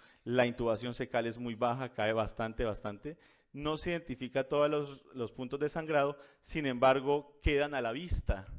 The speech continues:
los puntos de sangrado que se habían, eh, encontrado con el lavado. Y siempre después de hacer la preparación hay que vigilarla. ¿Cuándo se hace la colonoscopia? Inmediatamente después que el paciente está bien preparado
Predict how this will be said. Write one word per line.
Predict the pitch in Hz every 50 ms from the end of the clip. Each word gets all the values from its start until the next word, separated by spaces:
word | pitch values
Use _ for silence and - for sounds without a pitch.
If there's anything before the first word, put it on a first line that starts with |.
| - - - -
los | 107 107 104
puntos | - - 123 117 - 123
de | 117 117
sangrado | - 113 104 101 104 104 101 107 107
que | - 117 110
se | - 117
habían, | 98 95 95 98 101 101 101 107 107 - - - _ _ _ _ _ _
eh, | - 107 107 107 80 85
encontrado | 107 104 - 113 101 - 107 101 101 107 -
con | 123 110 107
el | 101 95
lavado. | 92 90 87 85 78 - - - - - - _ _ _ _ _ _ _ _ _ _ _ _ _ _ _ _ _ _ _ _ _ _ _ _ -
Y | 175 180 202 214 202 - - _ _
siempre | - - - 185 208 208 190 151 - 143 127
después | 120 120 - - - 156 165
de | 147
hacer | 139 131 120 151 143
la | 151 147
preparación | 160 156 139 156 156 156 147 - 151 135 127
hay | 120 -
que | - 139
vigilarla. | 139 143 160 160 190 190 165 120 110 101
¿Cuándo | - - - 151 156 160 175
se | - - 156
hace | 139 139 165 160
la | 160 147
colonoscopia? | - 139 127 123 120 107 - - 165 156 - 117 98 87 95 - _ _
Inmediatamente | - 135 127 120 113 117 123 123 123 143 135 135 135 131 123 123 - 123
después | 117 110 - - 113 104 -
que | - 123
el | -
paciente | - 127 120 - 143 127 120 117 - 120
está | 117 - - 117 107
bien | 113 120 120
preparado | - - 135 - 156 143 139 127 120 123 123